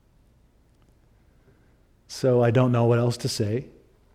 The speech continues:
except that we'll hear the gospel from Jonathan a moment. Jonathan will give us this beautiful rendition of Joseph, Joseph Martin's Coming Home.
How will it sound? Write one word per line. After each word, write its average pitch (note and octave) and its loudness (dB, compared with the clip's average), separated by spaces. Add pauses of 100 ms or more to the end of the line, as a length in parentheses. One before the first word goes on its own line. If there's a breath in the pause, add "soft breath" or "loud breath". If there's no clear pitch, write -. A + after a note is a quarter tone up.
(640 soft breath)
except A#2 -6
that A#2+ -4
we'll A#2 0
hear B2+ 4
the A2+ 0
gospel A#2 -2
from A#2+ -2
Jonathan A#2 -2
a G2 -12
moment. G2 -2
Jonathan A2 -4
will G#2 -4
give G#2 -4
us G#2+ -8
this A2 -8
beautiful A#2 -2
rendition G2 -4
of G2 -6
Joseph, G#2 -6 (440 loud breath)
Joseph G#2+ -8
Martin's A2 -2 (760 soft breath)
Coming G#2+ -2
Home. G#2 0